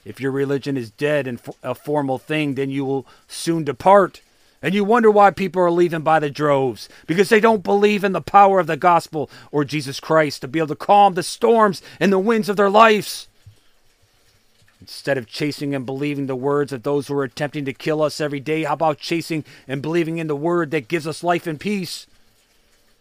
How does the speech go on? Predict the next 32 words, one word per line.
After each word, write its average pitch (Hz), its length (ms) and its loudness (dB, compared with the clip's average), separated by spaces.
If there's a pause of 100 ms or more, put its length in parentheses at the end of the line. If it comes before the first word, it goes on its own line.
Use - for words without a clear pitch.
(340)
All 104 200 -10
it 110 120 -14
takes 135 320 -10
is 110 120 -16
one 120 340 -8
touch 135 260 -8
of 120 140 -8
the 123 100 -6
hem 131 180 -8
of 123 120 -8
his 120 160 -12
garment, 120 380 -6
my 113 140 -10
friends. 117 540 -12 (400)
One 156 260 -2 (120)
touch. - 500 0 (340)
One 220 360 4
touch. - 580 0 (960)
Verse 147 240 -2
thirty-four, 156 680 -2
"And 151 60 -2
he 147 60 -4
said 160 220 -4
unto 156 240 -4
her, 151 80 -2
Daughter, 156 320 0
thy 151 160 0
faith 180 400 -4
hath 156 160 -4
made 151 200 -6
thee 139 140 -4
whole. 131 380 -2